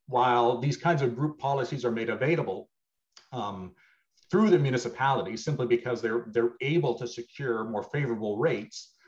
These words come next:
the, the idea of the municipality providing the, the funding for the premiums would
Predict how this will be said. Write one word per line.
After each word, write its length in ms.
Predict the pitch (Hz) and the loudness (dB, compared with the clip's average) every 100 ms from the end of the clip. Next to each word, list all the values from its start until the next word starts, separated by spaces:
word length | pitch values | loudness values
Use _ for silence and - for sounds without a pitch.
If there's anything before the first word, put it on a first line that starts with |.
| _ _ _ | _ _ _
the, 320 | 117 117 110 107 | -4 -2 -2 -4
the 360 | 110 104 101 120 | -4 -4 -4 -2
idea 520 | 117 120 135 139 123 | 0 0 0 2 4
of 720 | 117 113 127 117 113 107 104 107 | 2 0 0 -2 0 -4 -8 -10
the 80 | 117 | -6
municipality 840 | 135 131 120 131 131 123 104 101 _ | -2 -2 -4 -2 0 0 -4 -8 _
providing 760 | 120 107 123 131 131 123 110 101 | -6 0 2 2 2 -2 -4 -6
the, 240 | 101 110 - | -8 -10 -12
the 100 | - - | -6 0
funding 460 | 180 151 104 98 | 2 2 0 -4
for 120 | 123 110 | -6 -6
the 60 | |
premiums 580 | 98 120 117 104 104 104 | -6 -6 -4 -6 -8 -10
would 360 | 127 123 117 | -2 0 0